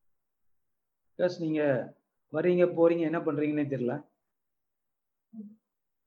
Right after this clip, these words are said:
ஹalleluya. சரி, இப்ப நான் மட்டும்தான் இருக்கிறேன். ஆனா நீங்கெல்லாம் வெயிட்டிங் ரூம்ல இருங்க,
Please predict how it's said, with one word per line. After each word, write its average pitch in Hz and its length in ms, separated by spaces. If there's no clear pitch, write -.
ஹalleluya. 151 480
சரி, 151 220
இப்ப 147 180
நான் 170 160
மட்டும்தான் 175 420
இருக்கிறேன். 151 300
ஆனா 170 140
நீங்கெல்லாம் 170 340
வெயிட்டிங் 190 320
ரூம்ல 147 240
இருங்க, 147 180